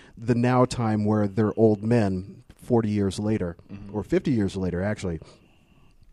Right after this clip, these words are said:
Speaker 2: Is it
Speaker 1: And
Speaker 2: that long? From
Speaker 1: Yeah,
Speaker 2: the,
Speaker 1: it's,
Speaker 2: from the
Speaker 1: it's,
Speaker 2: time when, from
Speaker 1: 'cause
Speaker 2: the
Speaker 1: it's
Speaker 2: time
Speaker 1: kind
Speaker 2: when
Speaker 1: of
Speaker 2: the
Speaker 1: like
Speaker 2: gor-,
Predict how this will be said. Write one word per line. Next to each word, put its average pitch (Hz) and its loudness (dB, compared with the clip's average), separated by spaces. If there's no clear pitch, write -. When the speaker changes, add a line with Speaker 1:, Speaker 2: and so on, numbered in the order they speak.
Speaker 2:
Is 147 4
it 131 4
Speaker 1:
And 120 2
Speaker 2:
that 180 2
long? 190 -2
From 196 6
Speaker 1:
Yeah, 214 8
Speaker 2:
the, 196 8
Speaker 1:
it's, 185 -2
Speaker 2:
from 214 8
the 214 12
Speaker 1:
it's, - 0
Speaker 2:
time 220 6
when, 202 4
from 180 0
Speaker 1:
'cause 170 8
Speaker 2:
the 302 6
Speaker 1:
it's 185 4
Speaker 2:
time 202 4
Speaker 1:
kind 214 6
Speaker 2:
when 214 8
Speaker 1:
of 233 8
Speaker 2:
the 185 10
Speaker 1:
like 175 10
Speaker 2:
gor-, - -4